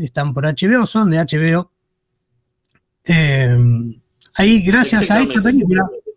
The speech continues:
Speaker 1: gracias a esta película me di cuenta que el director es el mismo. Usted sabe que yo de cine,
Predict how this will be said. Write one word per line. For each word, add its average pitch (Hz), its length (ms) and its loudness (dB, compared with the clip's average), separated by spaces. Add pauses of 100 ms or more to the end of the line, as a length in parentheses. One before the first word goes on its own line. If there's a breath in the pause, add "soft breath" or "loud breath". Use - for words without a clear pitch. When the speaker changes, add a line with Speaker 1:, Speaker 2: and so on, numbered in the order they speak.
(220)
Speaker 1:
gracias 233 380 0
a 214 40 2
esta 202 180 0
película 214 340 2
me 175 120 2
di 170 60 0
cuenta 170 260 0
que 147 60 -2
el 135 60 0
director 151 340 -2
es 160 60 0
el 156 60 0
mismo. 135 220 0
Usted 196 180 0
sabe 202 240 0
que 156 120 -2
yo 185 120 0
de 165 120 2
cine, 233 440 2